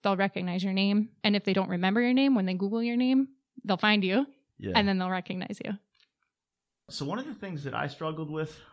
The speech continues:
Speaker 2: a couple years ago when I launched my own company was what platform to concentrate on. There's LinkedIn, there's Facebook,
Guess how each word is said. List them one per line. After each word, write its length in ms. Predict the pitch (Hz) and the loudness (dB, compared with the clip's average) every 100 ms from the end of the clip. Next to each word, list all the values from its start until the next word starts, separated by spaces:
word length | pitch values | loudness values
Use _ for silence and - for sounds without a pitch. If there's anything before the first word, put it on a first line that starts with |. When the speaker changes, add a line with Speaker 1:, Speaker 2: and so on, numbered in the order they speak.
| - | -16
Speaker 2:
a 20 | |
couple 240 | - 147 139 | -12 -6 -2
years 220 | 135 135 | -2 -2
ago 240 | 135 127 | -2 0
when 100 | 117 | 0
I 80 | 110 | 2
launched 320 | 107 113 - | 2 0 -2
my 120 | 104 | -2
own 120 | 107 110 | 0 0
company 360 | 117 107 110 | -2 0 -2
was 340 | 98 95 - 92 | 0 -2 -4 -6
what 400 | 95 110 - - | 0 0 0 -4
platform 720 | 95 98 - 98 95 98 95 | -4 -2 -4 -4 -2 0 -2
to 440 | - 92 90 90 82 - | -4 -4 -2 -2 -6 -6
concentrate 520 | - 87 82 80 71 | -4 -4 -4 -6 -4
on. 280 | 73 60 87 - | -6 -6 -10 -10
There's 520 | 85 85 85 - - - - | -8 -8 -8 -10 -12 -16 -6
LinkedIn, 640 | 95 107 107 107 107 107 107 - | 0 0 0 0 0 0 -2 -8
there's 180 | - 101 | -14 -4
Facebook, 480 | - 104 - 101 | 0 0 2 0